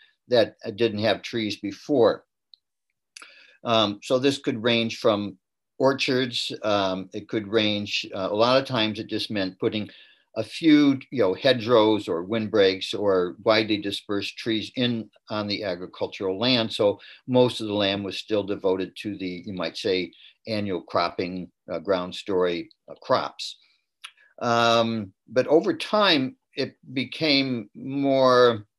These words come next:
uh, nuanced, and, and it was so that it also encompassed very diverse assemblages of trees, shrubs, ground cover plants, vines, et cetera, what we kind of think of as a classic permaculture system.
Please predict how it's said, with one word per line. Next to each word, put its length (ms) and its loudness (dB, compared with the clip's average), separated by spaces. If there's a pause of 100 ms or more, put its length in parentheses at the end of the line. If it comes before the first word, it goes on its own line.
(420)
uh, 160 -2
nuanced, 840 2 (240)
and, 520 2 (720)
and 380 0 (720)
it 180 -4
was 520 0 (800)
so 160 0
that 160 4
it 220 -2
also 580 4
encompassed 680 0 (400)
very 480 4
diverse 760 4
assemblages 760 0
of 180 -6
trees, 280 -4
shrubs, 640 2
ground 300 0
cover 260 0
plants, 460 -2
vines, 380 0
et 120 -10
cetera, 320 4
what 180 -2
we 80 -2
kind 280 0
of 140 0
think 180 -4
of 140 0
as 200 0
a 60 -2
classic 560 -2
permaculture 640 -4
system. 420 -8